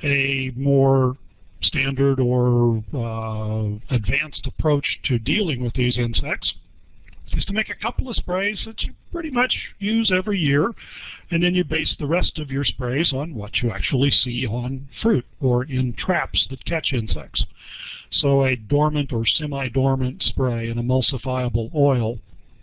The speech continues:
um, is pretty much a standard good recommendation for virtually every, uh, apple and peach grower, whether it's backyard or otherwise. So these are the dormant oil sprays. They're an emulsifiable oil.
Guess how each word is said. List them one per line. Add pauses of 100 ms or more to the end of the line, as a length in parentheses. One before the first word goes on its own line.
(540)
um, (1300)
is (400)
pretty
much
a
standard (640)
good
recommendation
for
virtually
every, (220)
uh, (120)
apple
and
peach
grower, (140)
whether
it's
backyard
or
otherwise.
So
these
are
the
dormant
oil
sprays.
They're
an
emulsifiable
oil.